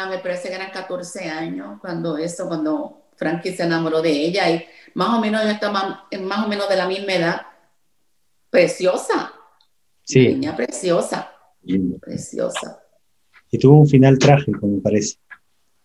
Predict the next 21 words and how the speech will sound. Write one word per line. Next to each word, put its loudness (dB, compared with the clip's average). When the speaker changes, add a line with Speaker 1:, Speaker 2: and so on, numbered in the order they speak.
Speaker 1:
Creo 4
que -6
sí, -10
creo -6
que -4
la, -4
la -2
balearon. -4
Speaker 2:
Ya 8
como 10
para 4
cerrar 6
la, 6
la, 4
la 6
entrevista, 8
solamente 10
dos 10
aclaraciones 6
puntuales. 4
Eh, 4